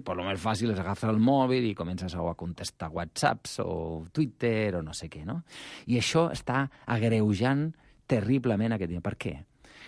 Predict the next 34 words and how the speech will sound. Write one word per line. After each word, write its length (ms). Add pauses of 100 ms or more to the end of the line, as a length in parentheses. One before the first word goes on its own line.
(200)
Doncs 240
perquè 300 (260)
tenim 240
una 160
hormona 420
interessantíssima, 800
una 80
hormona 240
fascinant 480
que 80
es 80
diu 80
melatonina, 800 (100)
que 80
li 80
diem 160
la 80
hormona 400
de 60
la 100
foscor. 460 (180)
Fixa't, 380 (100)
la 80
hormona 320
de 80
la 80
foscor. 380 (760)
Aquesta 220
hormona 180
de 80
la 80
foscor, 500
segur 300
que 160